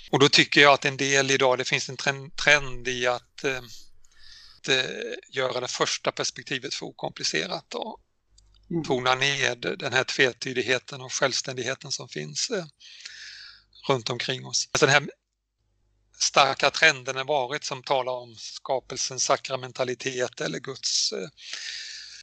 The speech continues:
Speaker 1: logosordning i tillvaron är ju på något sätt något, alltså det här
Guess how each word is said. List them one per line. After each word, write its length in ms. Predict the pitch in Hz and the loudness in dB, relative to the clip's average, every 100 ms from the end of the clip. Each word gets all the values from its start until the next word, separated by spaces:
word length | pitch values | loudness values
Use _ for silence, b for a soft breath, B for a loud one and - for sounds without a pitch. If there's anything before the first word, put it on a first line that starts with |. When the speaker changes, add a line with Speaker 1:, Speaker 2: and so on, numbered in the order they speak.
| B B B B - | B B B B -2
Speaker 1:
logosordning 920 | 127 127 123 123 - 131 135 127 127 | 0 2 0 2 4 6 4 2 0
i 40 | |
tillvaron 640 | 127 147 127 127 123 127 131 | 0 0 2 2 0 -2 -4
är 260 | 359 135 | 4 6
ju 180 | 135 151 | 6 4
på 120 | - | 4
något 100 | 151 | 4
sätt 260 | 160 135 - | 6 4 2
något, 180 | 135 - - - | -6 -6 -14 -2
alltså 240 | 151 147 | 2 2
det 100 | 151 | 2
här 220 | 131 143 | 4 2